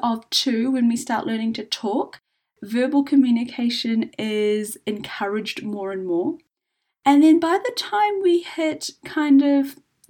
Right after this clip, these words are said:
ten to twelve, we get told and taught that that is the most valuable way of communicating, and we focus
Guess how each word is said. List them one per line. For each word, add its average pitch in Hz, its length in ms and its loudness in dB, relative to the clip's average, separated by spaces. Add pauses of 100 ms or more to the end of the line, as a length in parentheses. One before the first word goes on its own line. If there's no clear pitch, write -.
ten 311 460 2
to 294 120 -2
twelve, 233 800 -4 (380)
we 311 320 6
get 339 280 0
told 277 460 0
and 277 180 2
taught 269 280 -2
that 247 160 -8
that 254 160 -4
is 254 140 -6
the 254 100 -4
most 247 400 -2
valuable 277 480 0
way 214 180 -6
of 196 140 -12
communicating, 196 960 -6 (340)
and 262 180 2
we 277 80 6
focus 277 600 -2